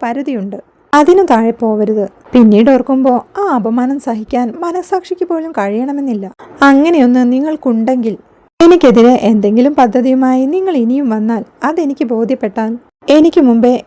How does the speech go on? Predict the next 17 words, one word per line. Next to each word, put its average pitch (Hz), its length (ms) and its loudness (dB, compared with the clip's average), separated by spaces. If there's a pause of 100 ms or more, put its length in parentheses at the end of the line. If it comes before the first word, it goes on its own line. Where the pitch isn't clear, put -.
എന്റെ 349 200 0
അച്ഛന് 254 320 -4
പിറന്ന 233 460 -4 (140)
ശ്രീകാന്ത് 330 560 2
ശങ്കരനാരായണൻ 247 840 0
എന്ന 233 160 -2
നിങ്ങൾ 226 440 -4 (220)
കോടതിയിലായിരിക്കും 294 1040 2
ഉത്തരം 330 340 -2
പറയേണ്ടി 220 340 -2
വരിക. 208 240 -4 (320)
അന്ന് 214 220 6
കോട്ടിട്ട് 247 640 0
മുന്നിൽ 359 380 -2
നിന്ന് 262 200 -2
വിചാരണ 247 520 -4
ചെയ്യുന്നത് 240 580 -4